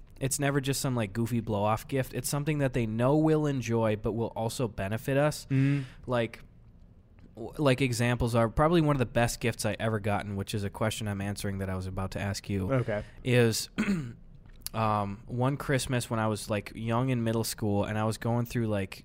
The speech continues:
Speaker 1: some guitar lessons and stuff, just after school, shit, where they all have the shitty little acoustics and stuff.
Speaker 2: Mm.
Speaker 1: And I just wasn't really, like, super into it and stuff. My parents got me a brand new Fen-, Fender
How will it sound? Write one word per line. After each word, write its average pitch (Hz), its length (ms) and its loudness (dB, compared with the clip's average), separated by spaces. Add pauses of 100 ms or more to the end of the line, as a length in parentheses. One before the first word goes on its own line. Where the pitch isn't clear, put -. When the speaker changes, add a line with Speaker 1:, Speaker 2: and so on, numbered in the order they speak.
Speaker 1:
some 110 240 -6
guitar 95 400 -4
lessons 101 440 -4
and 101 120 -6
stuff, 98 480 -6
just - 200 -10
after 104 280 -6
school, 101 360 -4
shit, - 300 -6
where 113 140 0
they 104 140 0
all 101 140 2
have 104 180 -4
the 107 60 -4
shitty 104 380 -2
little 95 220 -2
acoustics 92 600 -8
and 143 100 -2
stuff. 117 260 0
Speaker 2:
Mm. 104 80 -6 (720)
Speaker 1:
And 127 140 0
I 123 60 4
just 127 180 -4
wasn't 131 260 2
really, 120 220 2
like, 107 160 0
super 107 340 -2
into 104 220 -2
it 95 40 -4
and 98 100 -8
stuff. 101 280 -4
My 98 120 -2
parents 127 440 -2
got 104 280 0
me 104 340 -4 (320)
a 95 180 -2
brand 107 540 -2
new 98 440 0
Fen-, 104 560 -2
Fender 123 580 0